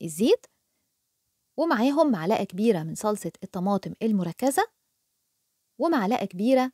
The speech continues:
من دبس الرمان. هنقلب بقى كله مع بعض كويس. الحشوة كده تبقى جاهزة، هنغطيها ونحطها في التلاجة لغاية لما نحضر العجينة. وبفكركم إن دايمًا المكونات كلها هتلاقوها مكتوبة في آخر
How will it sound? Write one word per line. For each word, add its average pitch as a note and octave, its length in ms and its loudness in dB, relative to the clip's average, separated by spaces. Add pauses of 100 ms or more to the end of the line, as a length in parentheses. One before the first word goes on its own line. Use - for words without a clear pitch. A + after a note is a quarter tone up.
من F3+ 360 -4
دبس A#3 340 0 (120)
الرمان. G3 420 -2 (560)
هنقلب F#3+ 420 -2
بقى - 140 -4
كله A#3 200 2
مع F#3 140 0
بعض A3 200 4
كويس. F4 420 4 (220)
الحشوة G3 340 -10
كده G3+ 160 0
تبقى F#3 280 -8
جاهزة، C#4+ 400 2
هنغطيها G3 440 -2
ونحطها E3+ 520 -4
في - 80 -6
التلاجة B3+ 540 2
لغاية G3 400 2
لما G3 200 -4
نحضر G3+ 300 -4
العجينة. F3 400 -2 (480)
وبفكركم A3 560 -2
إن F3 100 -6
دايمًا G3+ 260 2
المكونات F3 640 -4
كلها B3 340 0
هتلاقوها G#3+ 320 -2
مكتوبة D#4 380 0
في - 140 -6
آخر A3 280 -2